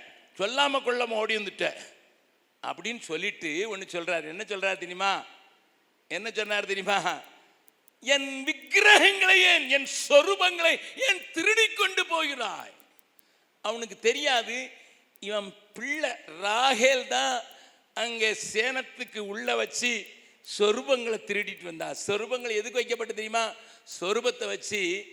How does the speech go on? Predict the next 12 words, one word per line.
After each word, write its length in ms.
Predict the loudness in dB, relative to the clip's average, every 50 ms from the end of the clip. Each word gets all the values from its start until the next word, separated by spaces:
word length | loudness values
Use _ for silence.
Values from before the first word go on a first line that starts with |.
| -20 -20 -20 _ _ _ -10
அங்க 240 | -10 -8 -8 -10
முன்னால 640 | -10 -10 -12 -10 -6 -4 -2 -2 0 0 2 2 0 0 -4 -12 -20 -20 -20 -20 _ -6
அருள் 400 | -4 -2 0 0 0 -2 -2 -4
வந்து 380 | -4 -6 -6 -8 -10 -12 -12 -12
சாமி 520 | -6 -4 -4 -2 -2 -4 -4 -6 -8 -8
ஆடி 320 | -8 -8 -8 -8 -8 -8 -6
யாராவது 720 | -4 -4 -2 -2 -2 -4 -6 -6 -8 -12 -12 -12 -12 -14 -16 _ _ -20 -20 _ _ _ -10
அவங்க 420 | -6 -6 -4 -4 -4 -4 -6 -6
சொல்லுவாங்களா, 380 | -2 0 0 0 0 -2 -4 -2
அதுக்கு 280 | -4 -4 -6 -6 -8
பேர் 140 | -10 -8 -6
தான் 200 | -6 -8 -8 -8